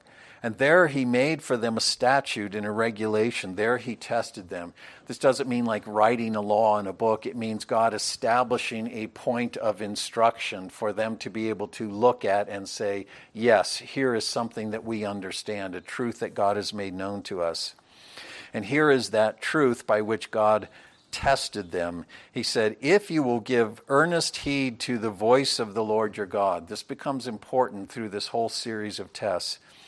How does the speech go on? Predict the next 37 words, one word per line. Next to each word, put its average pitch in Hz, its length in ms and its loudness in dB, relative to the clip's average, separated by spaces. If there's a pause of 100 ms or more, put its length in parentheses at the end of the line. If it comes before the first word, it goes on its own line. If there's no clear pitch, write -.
(460)
"If 165 300 2
you 170 140 2
will 135 280 8
listen 143 560 2
to 139 220 -2
my 120 300 0
voice, 101 760 -2 (360)
the 113 80 -8
voice 127 380 6
of 104 160 -2
Yahweh, 113 540 6
who 104 220 -2
is 117 200 0
your 135 140 0
God, 117 600 2 (580)
if 120 240 -2
you 127 220 2
will 160 260 6
do 139 220 0
what 135 180 6
is 110 160 -2
right 113 280 4
in 107 120 -4
his 123 240 -2
sight, 95 380 2
if 107 160 -6
you 131 100 -2
will 131 140 2
give 107 320 -2
ear 127 380 0
to 117 220 -8
his 147 360 -4
direction 98 880 -4 (320)
and 104 180 -6
keep 143 400 -2 (160)
his 117 360 0
directives, 104 800 2